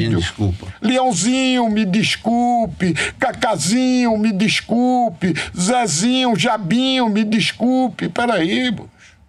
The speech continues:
Speaker 1: não tem desculpa. E então eu fiquei independente. E você, quando tá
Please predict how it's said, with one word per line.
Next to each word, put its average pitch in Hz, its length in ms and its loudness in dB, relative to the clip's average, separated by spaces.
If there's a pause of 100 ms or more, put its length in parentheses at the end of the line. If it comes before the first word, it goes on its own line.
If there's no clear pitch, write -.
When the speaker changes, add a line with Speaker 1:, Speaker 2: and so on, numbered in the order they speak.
(800)
Speaker 1:
não 120 200 -2
tem 113 260 -2
desculpa. - 560 -6 (760)
E 302 140 2
então 233 300 0
eu 233 100 2
fiquei 202 380 -2
independente. 185 840 -2 (1040)
E 226 120 0
você, 208 480 0
quando 135 320 0
tá 160 420 -2